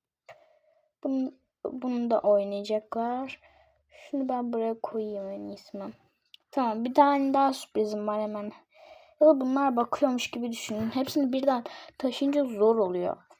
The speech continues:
Bakın arkadaşlar, size bir şey göstereceğim. Ne olur bakın, benim Toca Boca dünyamı çalmayın.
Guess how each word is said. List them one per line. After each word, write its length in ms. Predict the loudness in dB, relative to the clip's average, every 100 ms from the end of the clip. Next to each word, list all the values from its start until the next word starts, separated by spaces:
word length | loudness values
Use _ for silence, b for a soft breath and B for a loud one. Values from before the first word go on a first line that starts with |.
| B B B B B B B B B _
Bakın 220 | -2 2
arkadaşlar, 600 | 4 2 0 -4 -4 -4
size 320 | -6 0 0 0
bir 60 |
şey 180 | -4 -2
göstereceğim. 760 | -4 -4 0 0 0 -4 -4 -2
Ne 40 |
olur 420 | 2 4 4 2
bakın, 320 | -2 -4 -10 -16
benim 600 | -18 -14 -10 -8 -8 -10 -12
Toca 340 | -6 -4 -2
Boca 420 | -2 0 0 -2 -8 -14
dünyamı 560 | -10 -6 -2 0 0 -2
çalmayın. 760 | -6 0 0 0 -2 -6 -12